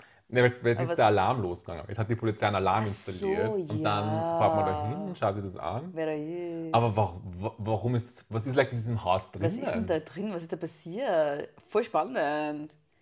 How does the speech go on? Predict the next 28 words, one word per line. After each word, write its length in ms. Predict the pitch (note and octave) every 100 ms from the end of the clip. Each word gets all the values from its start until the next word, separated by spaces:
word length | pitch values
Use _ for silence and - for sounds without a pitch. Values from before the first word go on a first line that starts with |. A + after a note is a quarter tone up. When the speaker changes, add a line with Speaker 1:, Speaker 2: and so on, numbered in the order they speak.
| _
Speaker 2:
Wenn 100 | D#3
wir 60 | D#3
mal 140 | D3+
investigaten. 840 | D#3 C#3 A#2 - A2+ F#2 B2+ C#3+ D3+ -
Speaker 1:
Hab 180 | G#2+ C#3
ich 60 |
Speaker 2:
Das 80 | - E2+
Speaker 1:
schon, 100 | D2+
Speaker 2:
war 60 | E2
Speaker 1:
ich 60 |
find 240 | - B2 F#2+
nix. 300 | F2 - -
Speaker 2:
Mhm. 380 | - - E3 E3 _ _ _ _ _ _ _ _ _
Speaker 1:
Kennen 220 | C#3+ C#3+
wir 60 | D3
einen 100 | C3+
Polizisten, 640 | B2 A2+ - A2+ - B2+
Polizistin? 800 | A#2+ G2+ - G2+ - G#2 G#2 G#2+ _ _ _ _ _
Call 380 | - G2+ F2 F2+
me. 380 | G2+ A#2+ F3 -
Speaker 2:
Call 500 | - - E3 E3+ F3+ - -
us. 160 | C#3+ B2+
Speaker 1:
Null 160 | C3+
sechs 300 | C3+ C#3+ -
sieben 200 | B2+ A#2+
sieben, 320 | A#2+ G#2 G2+
call 300 | G#2+ G#2+ F#2+
me. 400 | G2+ G#2 A2+ E3